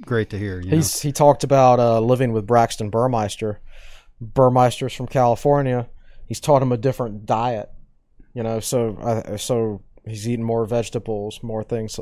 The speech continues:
Speaker 2: things like that. I can tell you right now, that makes you feel a lot better, eating the right foods.
Speaker 1: I
Speaker 2: And
Speaker 1: should probably do that.
Speaker 2: uh, uh, uh, I mean, it's easier to get out of bed in the morning. You just have more energy, all that stuff. So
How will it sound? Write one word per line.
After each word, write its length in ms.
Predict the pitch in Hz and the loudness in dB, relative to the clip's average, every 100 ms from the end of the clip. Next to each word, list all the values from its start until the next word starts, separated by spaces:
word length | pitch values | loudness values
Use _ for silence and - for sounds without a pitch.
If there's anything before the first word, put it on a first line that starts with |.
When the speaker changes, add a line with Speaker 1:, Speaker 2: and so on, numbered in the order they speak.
| - | -8
Speaker 2:
things 240 | 120 110 | -6 -6
like 200 | 110 104 | -4 -4
that. 320 | - 123 113 - - - - | -2 -2 -2 -6 -18 -20 -2
I 80 | - | -2
can 100 | 165 | 4
tell 140 | 202 | 6
you 60 | 208 | 8
right 180 | 190 185 | 10 10
now, 160 | 190 | 10
that 120 | 165 160 | 10 8
makes 180 | 165 | 4
you 60 | 160 | 2
feel 160 | 156 165 | 4 8
a 40 | 143 | 8
lot 180 | 139 117 | 6 2
better, 260 | 139 110 - - | -2 -4 -8 -10
eating 260 | 123 127 | -6 -4
the 60 | 123 | -2
right 220 | 127 120 | 0 -2
foods. 440 | - 131 110 - - - - - - - | -4 -6 -6 -14 -20 -20 -18 -18 -8 2
Speaker 1:
I 40 | 143 | 4
Speaker 2:
And 80 | 123 | 4
Speaker 1:
should 140 | 127 | 0
probably 280 | - 113 104 | 0 0 0
do 200 | 98 104 | -2 -4
that. 260 | 101 101 107 | -2 -4 -4
Speaker 2:
uh, 500 | 139 135 120 120 120 | 2 4 4 0 -2
uh, 220 | 127 127 | -2 0
uh, 360 | 131 131 - 143 | 2 2 2 0
I 60 | - | 2
mean, 280 | 160 143 139 | 4 4 2
it's 180 | 131 | 0
easier 260 | 139 143 143 | 2 2 2
to 60 | 139 | 4
get 160 | 151 | 6
out 80 | 151 | 6
of 60 | 131 | 6
bed 280 | 151 151 147 | 8 8 8
in 40 | |
the 60 | 147 | 4
morning. 440 | 147 147 151 147 | 4 4 4 2
You 140 | 127 | 0
just 180 | 117 127 | -2 -2
have 140 | 147 135 | -2 0
more 260 | 139 139 | 0 0
energy, 540 | 139 139 127 139 135 127 - _ - - | 0 -2 -4 -6 -6 -8 -18 _ -20 -8
all 300 | - 135 131 | 4 6 6
that 200 | 123 - | 4 -2
stuff. 440 | - 127 117 - - | -4 -4 -4 -6 -4
So 300 | - 127 | 4 4